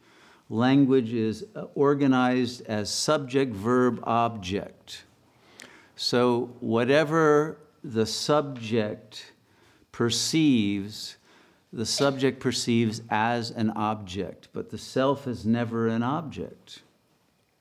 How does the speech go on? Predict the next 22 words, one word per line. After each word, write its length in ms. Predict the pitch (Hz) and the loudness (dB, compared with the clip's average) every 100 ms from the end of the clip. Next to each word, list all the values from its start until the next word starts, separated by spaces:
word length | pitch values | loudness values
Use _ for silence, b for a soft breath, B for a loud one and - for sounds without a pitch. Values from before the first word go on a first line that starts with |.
| _ _ _ _ _ b b _ _ _ _ _ - | _ _ _ _ _ b b _ _ _ _ _ -4
But 220 | 120 120 | -2 2
nor 460 | 120 147 220 220 143 | 4 6 6 4 4
is 220 | 127 117 | 2 -2
the 120 | 120 | -6
self 520 | 113 123 110 117 - - | -2 0 0 -2 -8 -14
the 140 | 113 | -10
subject, 960 | 113 - 180 170 101 95 - - - - _ _ _ _ _ _ _ b b b b - | -6 -2 -2 -2 -4 -6 -8 -16 -20 -20 _ _ _ _ _ _ _ b b b b -10
because 440 | 110 127 123 107 | -4 0 0 0
the 120 | 117 | -4
subject 840 | - - 220 202 127 120 117 117 - - _ _ - | -4 -2 0 -2 -2 2 2 0 -10 -20 _ _ -2
is 560 | 139 143 147 127 120 | 2 4 6 4 2
the 120 | 117 135 | 0 2
one 520 | 127 131 135 143 120 | 4 4 4 0 -2
who 300 | 139 131 131 196 | 0 2 2 0
believes 1080 | 139 127 120 135 127 110 117 143 143 - - b b b b - | 0 2 4 4 4 2 -2 -4 -6 -10 -12 b b b b -4
that 260 | 113 120 | -2 -2
he 260 | - 123 120 | -2 0 2
or 100 | 123 | 0
she 240 | - 113 | -2 0
is 160 | 107 104 | 0 0
an 120 | 117 | 2
I 540 | 123 160 107 95 95 | 4 4 2 -2 -10